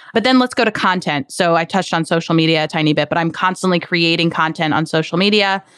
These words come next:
And then we have a podcast, and that podcast is,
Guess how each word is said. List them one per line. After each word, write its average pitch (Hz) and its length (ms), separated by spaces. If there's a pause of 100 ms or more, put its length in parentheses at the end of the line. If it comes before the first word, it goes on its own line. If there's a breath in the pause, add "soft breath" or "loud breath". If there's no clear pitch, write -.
(240 loud breath)
And 208 200
then 226 320
we 208 420
have 185 280
a 180 60
podcast, 254 680
and 196 140
that 175 140
podcast 196 600
is, 175 280